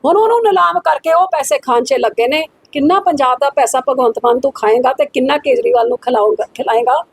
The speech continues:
ਮੈਂ ਤਾਂ ਲੋਕਾਂ ਨੂੰ ਬੇਨਤੀ ਕਰਦੀ ਹਾਂ, ਤੁਸੀਂ ਜਾਗ ਜਾਓ। ਉਹ ਤੁਹਾਡੀ ਖੇਤਰੀ ਪਾਰਟੀ ਸੀ ਜਿਹੜੀ ਕਰਜ਼ਾ ਵੀ ਨਹੀਂ ਲੈਂਦੀ ਸੀ,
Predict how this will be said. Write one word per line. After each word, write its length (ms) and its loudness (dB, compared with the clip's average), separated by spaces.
ਮੈਂ 100 0
ਤਾਂ 140 2
ਲੋਕਾਂ 320 -2
ਨੂੰ 160 0
ਬੇਨਤੀ 320 -2
ਕਰਦੀ 260 0
ਹਾਂ, 80 0
ਤੁਸੀਂ 300 -4
ਜਾਗ 260 2
ਜਾਓ। 260 0
ਉਹ 100 4
ਤੁਹਾਡੀ 380 0
ਖੇਤਰੀ 400 -2
ਪਾਰਟੀ 340 -4
ਸੀ 240 -4
ਜਿਹੜੀ 220 0
ਕਰਜ਼ਾ 380 0
ਵੀ 140 2
ਨਹੀਂ 140 2
ਲੈਂਦੀ 320 -4
ਸੀ, 280 0